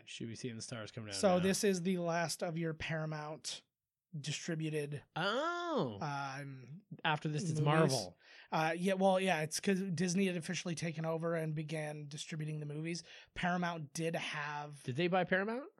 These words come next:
Speaker 2: No, it's just they just got, they just got the rights back. Uh, when, when Disney bought Marvel,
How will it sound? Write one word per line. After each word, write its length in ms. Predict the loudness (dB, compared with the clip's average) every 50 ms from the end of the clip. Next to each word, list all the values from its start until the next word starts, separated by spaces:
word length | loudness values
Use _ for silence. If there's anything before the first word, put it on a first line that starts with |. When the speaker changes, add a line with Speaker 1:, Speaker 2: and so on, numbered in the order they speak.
| _ _ _ _ _ 2
Speaker 2:
No, 640 | 4 4 6 6 6 6 6 6 6 6 4 4 2
it's 260 | 0 -2 -4 -6 -4
just 280 | -4 -2 -2 -2 -2 -4
they 120 | -4 -4
just 320 | -4 -4 -6 -8 -10 -10 -6
got, 400 | -6 -4 -4 -4 -6 -6 -6 -6 -6
they 100 | -6 -6
just 340 | -6 -8 -10 -12 -16 -10 -6
got 260 | -6 -6 -6 -8 -12
the 80 | -14 -12
rights 280 | -10 -10 -10 -10 -10
back. 500 | -8 -8 -8 -8 -8 -12 -16 -18 -18 -18 _ _ _ _ _ _ _ _ _ _ _ _ _ _ _ _ _ _ _ _ _ _ -10
Uh, 60 | -8 -8 -6 -6 -4
when, 240 | -2 -2 -2 -2 -2
when 220 | -2 -2 -2 -2
Disney 340 | -2 -2 -2 -2 -2 -2 -2
bought 280 | -2 -2 -4 -4 -6 -10 -16 -20 _ _ _ _ _ _ -8 -4
Marvel, 560 | -4 -2 -2 -2 0 2 2 2 2 2